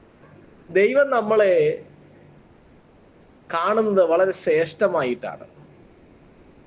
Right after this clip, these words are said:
ലോകം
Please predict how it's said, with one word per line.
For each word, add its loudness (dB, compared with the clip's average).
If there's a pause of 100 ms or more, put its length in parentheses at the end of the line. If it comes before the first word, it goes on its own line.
(1700)
ലോകം 2